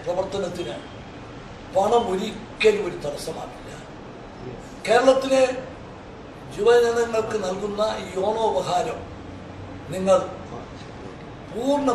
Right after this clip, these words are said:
മനസ്സോടെ, സംതൃപ്തിയോടെ സ്വീകരിക്കണമെന്ന് ഞാൻ അഭ്യർത്ഥിക്കുന്നു. ഐശ്വര്യപൂർണമായ, സമൃദ്ധമായ ഒരു കേരളം, അതുപോലെ തന്നെ സംതൃപ്തരും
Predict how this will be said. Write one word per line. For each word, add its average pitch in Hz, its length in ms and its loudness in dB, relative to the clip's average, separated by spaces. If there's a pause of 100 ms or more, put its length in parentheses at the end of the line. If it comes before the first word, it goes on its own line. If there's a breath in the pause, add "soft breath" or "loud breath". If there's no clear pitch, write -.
മനസ്സോടെ, 214 580 4 (140)
സംതൃപ്തിയോടെ 220 640 4 (100)
സ്വീകരിക്കണമെന്ന് 185 760 0 (320)
ഞാൻ 147 140 -4 (280)
അഭ്യർത്ഥിക്കുന്നു. - 520 -12 (1200)
ഐശ്വര്യപൂർണമായ, 190 840 2 (1120)
സമൃദ്ധമായ 220 640 6 (260)
ഒരു 139 100 -10 (120)
കേരളം, - 340 -12 (1800)
അതുപോലെ 175 440 -2
തന്നെ 170 220 -6 (220)
സംതൃപ്തരും 196 800 -2